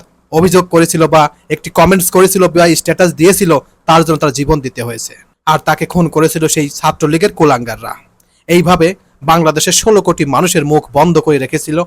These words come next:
ওই স্বৈরাচারী হাসিনা। তারপরেও এখন তো আর স্বৈরাচারী হাসিনা নাই,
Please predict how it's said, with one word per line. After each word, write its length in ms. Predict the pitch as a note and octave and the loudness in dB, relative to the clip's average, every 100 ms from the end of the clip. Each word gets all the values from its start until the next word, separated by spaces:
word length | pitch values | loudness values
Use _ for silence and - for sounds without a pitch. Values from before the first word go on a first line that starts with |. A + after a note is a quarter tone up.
| _ - | _ -6
ওই 100 | C#3+ | -4
স্বৈরাচারী 480 | C3+ D#3 C3 B2+ A#2+ G#2+ | -2 -2 -2 -6 -8 -8
হাসিনা। 320 | A#2+ B2+ A2 - _ _ - | -10 -12 -16 -20 _ _ 2
তারপরেও 500 | A3+ A#3 G3 G3 B2+ D3+ | 2 4 2 2 2 -2
এখন 160 | E3+ G3+ | -2 -2
তো 80 | F#3 | 2
আর 100 | F3 E3 | 2 2
স্বৈরাচারী 400 | E3+ D#3+ D#3+ D3+ | 2 0 0 -4
হাসিনা 340 | C3 C#3+ F3 | -4 -4 -4
নাই, 220 | E3 G3 | -2 -6